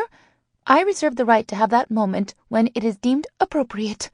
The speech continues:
Sally was taking slow, deep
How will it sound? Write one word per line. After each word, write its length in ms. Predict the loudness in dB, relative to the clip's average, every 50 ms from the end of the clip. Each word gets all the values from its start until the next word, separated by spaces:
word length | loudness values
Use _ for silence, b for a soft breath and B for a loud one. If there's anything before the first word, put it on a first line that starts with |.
| _ _ _ _ _ _ _ _ _ _ _ _ _ _ _ _ _ _ _ _
Sally 400 | -6 -2 0 0 0 0 -2 -2
was 120 | -4 -4
taking 320 | -6 -8 -6 -6 -6 -6
slow, 400 | -6 -8 -6 -2 0 0 0 -2
deep 300 | -4 -6 -8 -8 -8 -10